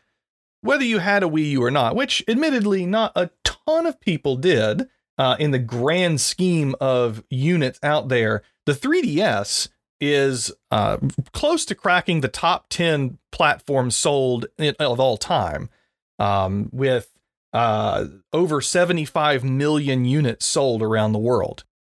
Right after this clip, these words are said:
Both of these units came out roughly ten years ago, with the Wii U being announced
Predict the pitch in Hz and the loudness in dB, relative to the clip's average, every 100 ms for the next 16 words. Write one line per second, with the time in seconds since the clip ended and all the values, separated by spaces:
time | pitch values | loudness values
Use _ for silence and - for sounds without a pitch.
0 | _ _ _ _ 143 240 381 381 285 185 | _ _ _ _ 0 2 2 2 0 0
1 | 202 202 - - 214 196 185 170 - 151 | 0 0 -2 -4 -2 0 0 0 -2 -4
2 | 220 285 294 262 247 220 - 190 180 147 | 0 0 -2 -2 -2 -2 0 0 2 2
3 | 147 127 117 107 110 117 131 123 185 214 | 2 0 0 0 0 0 -2 0 0 2
4 | 202 175 160 151 147 151 160 139 - - | 0 0 0 0 0 0 0 0 -4 -8